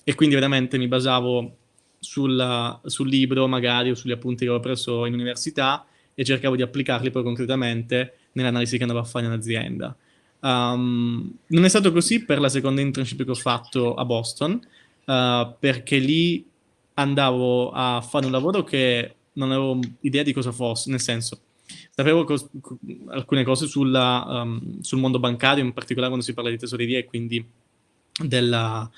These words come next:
ehm, de-, dell'aspetto, eh, più di financial reporting, no? Però c'erano molte cose a me sconosciute, come per esempio molte correlazioni fra,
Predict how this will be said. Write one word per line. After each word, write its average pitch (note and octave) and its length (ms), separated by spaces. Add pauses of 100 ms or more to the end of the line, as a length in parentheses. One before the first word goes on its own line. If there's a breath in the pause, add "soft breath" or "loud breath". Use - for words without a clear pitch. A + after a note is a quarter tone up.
(340 soft breath)
ehm, - 680
de-, C3+ 220
dell'aspetto, A#2+ 1120
eh, - 40
più B2+ 340
di A#2+ 280
financial A#2+ 340
reporting, A#2+ 500
no? D#3+ 300 (600 loud breath)
Però G3+ 480
c'erano C#3+ 280
molte C#3+ 240
cose D#3+ 180
a D#3 40
me C#3+ 120
sconosciute, B2+ 640
come A#2+ 160
per B2 80
esempio B2+ 320
molte B2+ 300
correlazioni B2+ 580
fra, B2 420